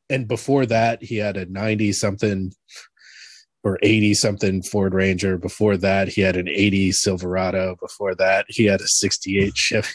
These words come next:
<laughs> pickup. So we've always had something just to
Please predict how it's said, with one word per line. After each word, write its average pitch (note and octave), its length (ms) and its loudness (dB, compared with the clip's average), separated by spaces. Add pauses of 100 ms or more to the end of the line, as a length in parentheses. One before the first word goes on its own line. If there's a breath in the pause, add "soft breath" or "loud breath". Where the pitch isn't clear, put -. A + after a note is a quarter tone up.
<laughs> - 200 -14
pickup. A#2 300 0
So A#2+ 260 2 (300 loud breath)
we've B2+ 140 4
always D3 320 2
had B2+ 360 -4
something G#2 640 -6 (840)
just A2+ 240 0
to G2 220 0